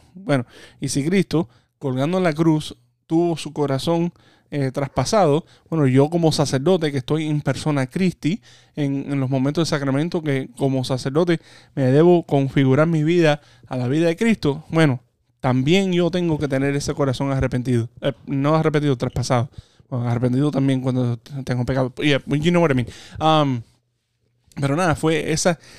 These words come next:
eso, ese fue un momento. Entonces, por supuesto, de, de ese momento, llevarlo más profundo a la oración, eh,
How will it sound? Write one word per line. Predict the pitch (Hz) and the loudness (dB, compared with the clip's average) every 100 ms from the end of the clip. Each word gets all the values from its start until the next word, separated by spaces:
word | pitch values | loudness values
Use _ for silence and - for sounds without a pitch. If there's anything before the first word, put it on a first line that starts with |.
| - - | -20 -2
eso, | 156 160 180 170 | 0 2 0 -2
ese | 160 175 | -4 -2
fue | 175 | -2
un | 175 | 0
momento. | 165 185 185 | 0 0 -2
Entonces, | 147 139 151 | -2 -4 0
por | 139 | 2
supuesto, | 139 160 147 | 2 2 2
de, | 131 131 | 4 2
de | 139 135 131 135 | 2 2 4 4
ese | 165 175 | 2 -2
momento, | 175 151 160 233 | 0 0 0 -2
llevarlo | 247 139 131 135 151 156 147 | 0 0 4 2 2 0 0
más | 135 135 147 | -2 -2 -2
profundo | - 147 135 156 160 156 | -4 -4 -2 -4 -2 -2
a | |
la | 139 | 0
oración, | 135 127 - 151 160 208 - - - - - | -2 -2 -4 -2 -2 -4 -8 -20 -20 -18 -2
eh, | 151 139 131 123 | 2 4 4 0